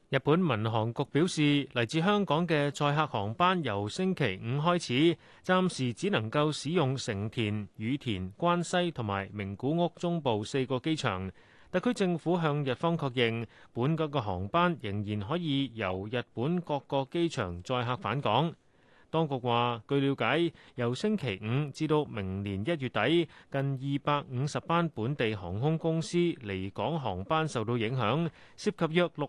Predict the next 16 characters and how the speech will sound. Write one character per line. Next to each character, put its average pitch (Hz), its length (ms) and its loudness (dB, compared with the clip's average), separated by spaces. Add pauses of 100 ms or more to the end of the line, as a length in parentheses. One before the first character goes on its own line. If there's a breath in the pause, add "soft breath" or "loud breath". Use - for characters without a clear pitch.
萬 139 180 0
名 110 260 -2
乘 101 160 -8
客， 135 300 0 (260 soft breath)
當 170 220 2
中 170 240 2
約 131 180 0
四 143 260 -2
千 180 200 0
人 95 200 2
屬 110 220 -4 (140)
旅 110 200 -2
行 101 280 -4
團 92 200 -6
旅 92 160 -4
客。 127 260 0